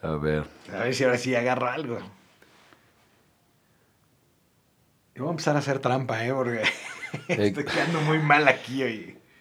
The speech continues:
Speaker 1: ¿En qué, en qué ciudad europea está la sede de la Corte Internacional de Justicia? Sí, ese, ese sí creo que sí.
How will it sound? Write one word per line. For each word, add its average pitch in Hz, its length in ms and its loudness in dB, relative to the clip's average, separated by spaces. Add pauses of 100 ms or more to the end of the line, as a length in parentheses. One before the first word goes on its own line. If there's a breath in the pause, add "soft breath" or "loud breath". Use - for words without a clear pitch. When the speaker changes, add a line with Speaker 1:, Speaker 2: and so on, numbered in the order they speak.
(140 soft breath)
Speaker 1:
¿En 107 180 6
qué, 151 560 10 (320)
en 104 180 6
qué 147 140 8
ciudad 147 340 12 (240)
europea 101 600 8
está 107 420 4
la 117 320 8
sede 107 480 8
de 95 140 6
la 85 180 2
Corte 101 380 6
Internacional 87 720 4
de 92 80 2
Justicia? - 640 -8 (1600)
Sí, - 140 -12
ese, - 300 -12
ese - 220 -14
sí - 160 -18
creo 78 160 -10
que - 80 -16
sí. - 200 -8